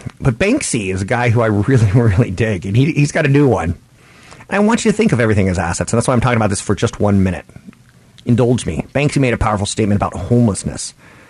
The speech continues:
by turning a public bench into a Santa sleigh. Now, I'm a big fan of Banksy. Um, he has a, he has,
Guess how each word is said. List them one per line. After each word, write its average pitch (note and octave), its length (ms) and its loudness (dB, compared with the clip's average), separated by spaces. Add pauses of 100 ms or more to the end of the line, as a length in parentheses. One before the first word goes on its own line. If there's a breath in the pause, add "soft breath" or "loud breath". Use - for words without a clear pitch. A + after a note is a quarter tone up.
(120)
by - 80 -6
turning G2 240 0
a F2+ 40 0
public - 320 -2
bench F#2+ 220 -2
into E2 160 -2
a - 60 -4
Santa F2 240 -4
sleigh. C#2+ 480 -8 (680 loud breath)
Now, C3 300 -2 (280)
I'm F3 140 0
a F#3 60 2
big D3 180 -2
fan A2 240 -2
of F#2 80 0
Banksy. G#2+ 400 -2 (1160 loud breath)
Um, F#2 880 0 (460)
he D3 200 0
has A#2+ 380 0
a, G2 80 -2
he G2 440 -4
has, G#2+ 300 -2